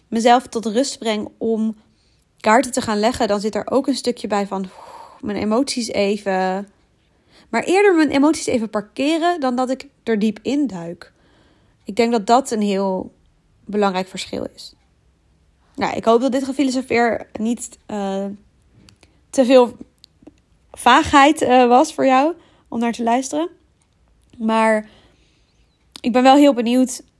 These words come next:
of er mensen zijn die dit herkennen. Of er mensen zijn die ook, eh, zo in elkaar zitten. Want ik heb dus ook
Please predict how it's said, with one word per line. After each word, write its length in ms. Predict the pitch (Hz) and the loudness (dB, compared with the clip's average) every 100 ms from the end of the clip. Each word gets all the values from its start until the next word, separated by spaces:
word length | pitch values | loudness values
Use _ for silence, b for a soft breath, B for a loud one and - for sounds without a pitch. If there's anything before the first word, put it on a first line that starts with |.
| - | -10
of 160 | 220 | -4
er 60 | 240 | 0
mensen 260 | 240 240 226 | 0 -2 -2
zijn 140 | 226 | -2
die 100 | 214 | 0
dit 140 | 208 | 0
herkennen. 520 | 208 202 208 214 175 - b b b b b - | -2 -4 -2 -2 -4 -10 b b b b b -10
Of 100 | 208 | -6
er 80 | 202 | -4
mensen 260 | 214 220 | -4 -2
zijn 180 | 220 208 | 0 0
die 160 | 202 - | -2 -2
ook, 380 | 208 202 - _ _ _ _ | -2 -2 -20 _ _ _ _
eh, 220 | - 190 185 | -4 -2 0
zo 200 | 185 185 | 0 0
in 100 | 180 | 0
elkaar 280 | 180 190 | 0 0
zitten. 180 | 202 185 | 0 -2
Want 120 | 202 | -2
ik 60 | 220 | 0
heb 100 | 240 | 0
dus 180 | 226 - | -2 0
ook 220 | 233 | 0